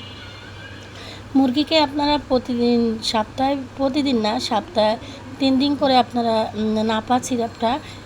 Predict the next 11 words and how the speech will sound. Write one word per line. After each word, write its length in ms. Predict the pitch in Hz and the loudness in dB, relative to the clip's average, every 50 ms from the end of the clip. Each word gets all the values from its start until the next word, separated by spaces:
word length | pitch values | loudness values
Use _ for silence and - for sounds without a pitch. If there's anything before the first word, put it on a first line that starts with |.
| - - - | -14 -8 -6
এটা 160 | 254 247 285 269 | -4 -2 -2 0
সবার 300 | - 262 240 226 233 226 | 2 2 2 2 2 0
ঘরে 260 | 208 220 226 214 220 | 2 0 0 0 0
ঘরে 220 | 220 226 220 233 233 | 0 0 0 0 -2
থাকে 260 | - 226 214 - 220 | -2 -6 -4 -4 -2
বর্তমানে। 480 | 208 214 208 208 - 226 214 220 226 220 | 0 0 0 0 -2 -2 -2 0 0 0
এটা 160 | 220 247 247 262 262 | 0 -2 -2 -2 -2
হচ্ছে 320 | 277 277 269 277 - - | -2 -4 -4 -2 -2 0
মানুষের 520 | 294 277 233 208 196 196 - - - 240 233 | 0 2 0 0 -2 -4 -4 -4 -2 -2 -2
একটা 240 | 226 220 - - 214 | -2 -4 -4 -4 -2
ওষুধ। 380 | 208 202 196 - 233 226 262 | -2 -2 -4 0 0 0 0